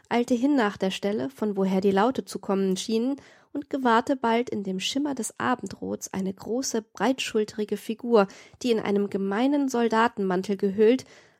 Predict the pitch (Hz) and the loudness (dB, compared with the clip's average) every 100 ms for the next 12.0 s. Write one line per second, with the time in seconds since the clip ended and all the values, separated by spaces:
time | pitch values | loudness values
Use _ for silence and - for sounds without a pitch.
0 | - 208 - 190 190 190 226 220 190 156 | -10 -10 -6 -6 -4 -2 0 0 0 -4
1 | 160 - 185 - 170 - 165 165 - - | -4 -6 -8 -4 -6 -2 -2 -2 -6 -18
2 | _ _ _ _ _ _ _ _ _ _ | _ _ _ _ _ _ _ _ _ _
3 | _ _ 240 311 - 294 294 262 233 254 | _ _ 2 2 2 -2 0 0 0 -4
4 | - 254 240 233 - 202 - 254 285 _ | -4 -10 -6 -6 -2 -2 0 -6 -6 _
5 | _ - 220 - 269 294 - 208 - 214 | _ -8 -8 -2 -2 -2 -4 -6 -6 -4
6 | 196 196 196 262 - 214 240 277 214 185 | 0 0 0 -4 -6 -4 0 0 0 -4
7 | - - 190 214 262 262 220 196 190 196 | -6 -2 -2 -2 -4 -4 -4 -2 -2 -2
8 | 214 - 233 247 254 226 180 190 - 190 | -4 -2 -2 0 2 4 2 0 -4 -2
9 | 190 196 208 208 240 220 180 175 185 _ | -2 0 0 0 -2 -4 -4 -8 -10 _
10 | _ _ _ _ _ _ _ _ _ - | _ _ _ _ _ _ _ _ _ -2
11 | 226 247 240 - 208 190 196 190 180 190 | 2 4 2 0 -4 0 -2 0 0 0